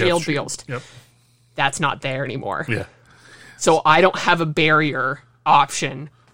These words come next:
Speaker 1: going in to
Speaker 2: So
Speaker 1: the
Speaker 2: it's gonna be
Speaker 1: original.
Speaker 2: interesting when I go through to play my male Shepard,
Speaker 1: Yeah,
Speaker 2: if
Speaker 1: to,
Speaker 2: it's going to
Speaker 1: if,
Speaker 2: give that to
Speaker 1: if
Speaker 2: me,
Speaker 1: it's going to give, so we
Speaker 2: since
Speaker 1: don't
Speaker 2: I've
Speaker 1: know
Speaker 2: played
Speaker 1: if
Speaker 2: it.
Speaker 1: you have to play through the series once to do that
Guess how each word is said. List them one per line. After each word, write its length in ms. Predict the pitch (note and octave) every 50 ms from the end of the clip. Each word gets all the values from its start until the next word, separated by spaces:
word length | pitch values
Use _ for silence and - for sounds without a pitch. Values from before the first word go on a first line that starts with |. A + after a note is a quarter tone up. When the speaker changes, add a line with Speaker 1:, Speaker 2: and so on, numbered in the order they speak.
| _ _
Speaker 1:
going 340 | - F3 D#3 D#3+ D#3+ D#3+ D3+
in 400 | D#3+ E3 F3+ E3 C#3 C#3 C#3 -
to 40 | - _ _ _ _ -
Speaker 2:
So 100 | - -
Speaker 1:
the 40 | C#3+ B2
Speaker 2:
it's 80 | C3+ C3+
gonna 180 | D3 C#3+ C3+
be 100 | B2+ B2+
Speaker 1:
original. 160 | C3 B2+ C#3
Speaker 2:
interesting 680 | C#3 D3+ D#3+ - - D3+ - - B2+ A2+ G#2+ G#2+ G#2 G2
when 100 | G#2 G#2
I 100 | G#2+ G#2
go 180 | G2+ A2 G#2+ G#2
through 220 | - - A2+ G#2+
to 60 | G#2 G2
play 220 | - - A#2 A2+
my 180 | G#2 G#2+ G#2 G#2
male 540 | G2+ G#2 A2 A#2+ C3 C3 A#2+ A2 G2+ G2 -
Shepard, 520 | - - - A2+ G2 - G#2 G#2 G2 G2+
Speaker 1:
Yeah, 160 | D3+ D3 C#3 -
Speaker 2:
if 140 | B2 A2+ G#2+
Speaker 1:
to, 100 | - B2+
Speaker 2:
it's 140 | G#2+ - -
going 280 | B2+ B2 A2 G#2+ G#2+ G#2
to 260 | - G#2 G2+ A2 - -
Speaker 1:
if, 80 | - A2
Speaker 2:
give 420 | - A#2 - B2 B2 A#2+ A2 G#2+ G#2
that 280 | G2+ F#2 G2 - _
to 60 | F#3
Speaker 1:
if 220 | F3 E3+ F3 F3+ G3
Speaker 2:
me, 60 | F#3+
Speaker 1:
it's 120 | F3 -
going 240 | - F#3 E3+ D#3 D3
to 40 | D3
give, 220 | D3+ D#3+ D3+ C#3+ -
so 280 | - - E3+ D#3 D3 C3
we 220 | - D#3 E3 F#3
Speaker 2:
since 40 | G3
Speaker 1:
don't 180 | G3+ G3+ G#3 G#3
Speaker 2:
I've 60 | F#3+
Speaker 1:
know 180 | F#3 F#3 F#3 F3+
Speaker 2:
played 120 | F3+ F3
Speaker 1:
if 40 | - -
Speaker 2:
it. 40 | F#3+
Speaker 1:
you 80 | F3 F3
have 260 | - F3+ F3 E3+ -
to 80 | F3 D#3
play 300 | - - F3+ E3 D#3+ D#3+
through 300 | - - E3+ E3 E3+ E3
the 100 | D#3+ D3
series 460 | - - E3 D#3+ D#3 D#3+ E3 D#3+ E3
once 580 | E3+ F3+ D3 C3 C3+ E3+ A3+ - - - - - -
to 100 | - F3+
do 240 | D3 D3+ D3+ D3 D3+
that 340 | F3 F#3+ A3+ C#4 D4 -